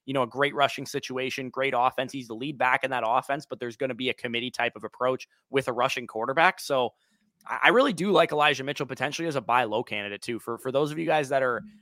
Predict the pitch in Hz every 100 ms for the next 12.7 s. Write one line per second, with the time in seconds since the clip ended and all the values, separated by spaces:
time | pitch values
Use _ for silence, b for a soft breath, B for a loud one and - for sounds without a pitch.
0 | _ 135 117 - 147 151 147 127 127 135
1 | 127 127 120 127 123 117 113 113 120 117
2 | - 117 113 - 117 113 113 107 110 117
3 | 113 101 107 117 143 113 123 123 127 -
4 | 113 123 113 113 110 110 107 113 110 104
5 | 107 120 110 113 104 104 120 117 113 120
6 | 120 117 135 - _ _ _ 139 127 120
7 | 127 110 113 170 156 120 127 123 117 110
8 | 131 165 143 143 135 120 117 110 110 104
9 | 104 117 - 156 185 175 156 143 135 -
10 | _ _ - 165 139 123 139 165 123 151
11 | 196 165 165 165 147 135 - 139 139 143
12 | 120 117 117 107 - 107 95